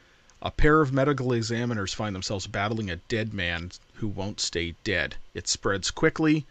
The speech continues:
In a Midwestern trailer park, a black teenage girl and a Muslim immigrant battle newly risen friends and family. On a U S aircraft carrier, living sailors hide from the dead ones, while a fanatic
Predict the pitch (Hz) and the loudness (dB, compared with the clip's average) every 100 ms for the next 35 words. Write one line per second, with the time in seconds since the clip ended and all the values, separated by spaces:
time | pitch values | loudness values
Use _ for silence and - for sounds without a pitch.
0 | - - - - 101 98 131 143 139 - | -14 -20 -16 -6 -2 2 2 4 2 2
1 | 131 - 123 117 - 117 113 - 98 107 | -2 0 0 0 0 -2 -2 -6 -2 -2
2 | 123 139 123 113 104 101 110 107 92 90 | -2 -4 -4 -4 -4 -4 -2 -2 -4 -4
3 | 104 113 117 107 - 113 113 104 87 82 | -4 -2 -4 -4 -4 -4 -4 -4 -6 -6
4 | - - - 101 131 147 131 143 175 160 | -6 -6 -2 0 0 0 0 0 0 -4
5 | 120 139 135 143 139 - - - 143 143 | 0 0 2 0 -2 -6 -16 -4 -2 0
6 | 165 151 - 113 - 131 131 139 87 71 | -2 -6 -6 -8 -6 -4 -2 -2 -4 -8
7 | - - - - 92 90 98 156 143 147 | -10 -20 -20 -10 -6 -4 0 0 0 0
8 | 147 - 131 - 147 135 139 127 117 107 | 0 0 0 0 -2 -2 0 -2 -4 -4
9 | - 117 117 113 110 - - - 123 127 | -4 -2 0 -2 -2 -4 -6 -6 -4 -4
10 | 120 127 98 85 127 139 131 135 139 - | -4 -6 -8 -4 -2 0 0 -2 -2 -2
11 | 107 101 - 95 104 139 135 | -2 -2 -6 -4 0 0 -2